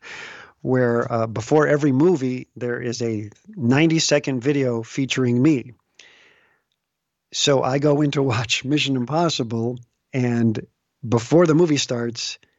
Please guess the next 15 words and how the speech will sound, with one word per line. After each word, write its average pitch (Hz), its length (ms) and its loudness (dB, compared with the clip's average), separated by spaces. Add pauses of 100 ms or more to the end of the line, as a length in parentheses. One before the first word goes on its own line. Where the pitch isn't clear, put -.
(240)
a 117 140 -2
seventy-foot 170 1080 0
tall 135 640 -2
me 127 540 2
<laughs> 101 40 -6
shows - 520 0 (100)
up. - 360 -2 (1400)
And 143 140 2
there 180 120 4
are 160 60 2
people 190 300 0
sitting 156 260 2
next 151 180 -2
to 160 80 -4
me, 170 220 4